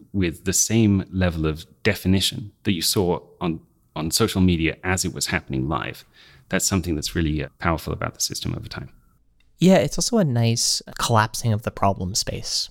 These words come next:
Speaker 2: right? The, the goal of Arweave is not to determine if a war crime took place in, in this certain situation. It's to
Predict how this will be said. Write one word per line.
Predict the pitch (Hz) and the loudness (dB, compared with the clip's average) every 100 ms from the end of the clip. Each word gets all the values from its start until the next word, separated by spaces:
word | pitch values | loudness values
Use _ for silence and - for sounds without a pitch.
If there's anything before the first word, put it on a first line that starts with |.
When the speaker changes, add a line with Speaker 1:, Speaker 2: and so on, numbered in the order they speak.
| _ | _
Speaker 2:
right? | 113 107 - | 4 4 4
The, | 110 | 0
the | 107 | 0
goal | 117 120 117 117 113 113 | 2 6 8 8 6 4
of | - 104 101 101 | 2 2 2 0
Arweave | - 101 107 107 104 | 2 2 4 2 0
is | 110 - | -2 -2
not | 104 - | -2 -2
to | - | -8
determine | - - 107 104 104 | -2 4 4 4 0
if | - | 0
a | |
war | 107 107 | 0 0
crime | 101 - 101 101 101 | -2 0 0 0 -2
took | - - | -6 -8
place | - 104 95 - - - - | -2 0 2 2 0 -2 -4
in, | 110 107 | -4 -2
in | - 101 | 0 0
this | 101 | 2
certain | - 117 98 107 | 2 2 2 0
situation. | 104 - 107 104 - 101 90 | 0 0 2 2 0 0 0
It's | 98 - | 0 0
to | - 110 110 104 | 2 4 4 0